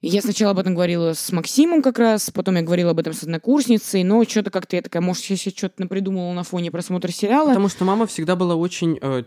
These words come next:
Speaker 2: не то что театральной, а очень экспрессивным человеком.
Speaker 1: Да, экспрессивным человеком, такая пошутить любила и послать нахер могла и так далее. Но потом пошли всякие вот штуки,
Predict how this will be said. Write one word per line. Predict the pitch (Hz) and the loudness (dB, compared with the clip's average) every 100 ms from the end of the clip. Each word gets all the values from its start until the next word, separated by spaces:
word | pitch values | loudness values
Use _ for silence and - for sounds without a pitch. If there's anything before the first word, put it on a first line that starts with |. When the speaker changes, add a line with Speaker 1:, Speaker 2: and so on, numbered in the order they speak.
| - | -8
Speaker 2:
не | 139 135 160 | -10 -6 -4
то | 240 | -4
что | 240 165 | -8 -4
театральной, | 165 143 165 135 123 | -4 0 0 0 -2
а | 139 | -2
очень | 175 - 165 - - - - | -2 -2 -6 -8 -20 -20 -10
экспрессивным | 160 - 156 - 226 165 | -10 -6 -6 -2 0 0
человеком. | - 127 214 208 | 0 2 4 4
Speaker 1:
Да, | 190 | 2
экспрессивным | - 202 208 220 | -2 -2 2 2
человеком, | 196 214 254 311 220 | 2 2 4 4 0
такая | 185 190 180 175 | 0 0 0 0
пошутить | - - - 277 | -4 -6 -4 0
любила | 233 196 190 180 | 2 2 2 0
и | 175 170 | 0 -4
послать | 180 180 185 170 | -8 -6 -4 0
нахер | 240 277 214 | 2 2 2
могла | 190 180 175 170 | 0 0 -2 0
и | 196 | -2
так | 185 160 | -2 -2
далее. | 165 147 139 139 | 0 0 0 0
Но | 208 247 240 _ _ - | 4 4 2 _ _ -4
потом | 214 254 254 233 _ _ | -2 4 4 4 _ _
пошли | 214 - 226 | -4 0 0
всякие | 214 226 214 214 | 2 0 2 0
вот | 208 | 0
штуки, | - - 285 262 | -4 2 2 4